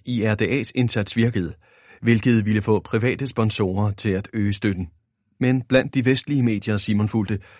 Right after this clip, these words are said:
fortalte næsten ingen om gadebørnene og begivenhederne i deres liv. Bombenedslag, splittede familier, en hel generation af forråelse. Hvordan ville børnene blive, når de voksede op? Hvem ville de lytte til?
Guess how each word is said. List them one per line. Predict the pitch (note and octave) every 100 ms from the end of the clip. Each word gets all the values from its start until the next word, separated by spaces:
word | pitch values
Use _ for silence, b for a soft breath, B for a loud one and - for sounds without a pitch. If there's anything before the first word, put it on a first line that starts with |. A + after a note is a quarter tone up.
| B B B -
fortalte | A2 G#2+ G2
næsten | G#2 G#2 A#2 -
ingen | A2+ B2+
om | G#2+
gadebørnene | F2 F#2 G2 G2+ C#2+ F#2+ F#2
og | F#2+
begivenhederne | G2+ A2+ G#2+ G2+ F2+ G2 G2
i |
deres | G2 F#2+ -
liv. | G#2 - _ _ _ -
Bombenedslag, | A2 A2+ B2+ A#2+ - A2 F#2+ - _ _
splittede | - A2 G#2 A2
familier, | G#2 G#2+ A2 B2+ A#2 B B B B
en | B2+
hel | A#2+ C3+ -
generation | B2 A2+ A2 C3 F2 G#2 G2
af | G#2+
forråelse. | G2+ G2 - G#2 - F2 _ _ _ _ _ _ _
Hvordan | - A#2+ C3
ville | D3+ C#3
børnene | A#2+ G#2+ A#2+ A2 B B
blive, | A2+ A#2
når | B2
de | G#2 F#2+
voksede | F#2+ - G#2+
op? | G2+ G#2 - _ _
Hvem | A#2 B2 A#2+
ville | A#2 G#2+
de | A2+ G2+
lytte | G2+ A2
til? | - G#2+ F2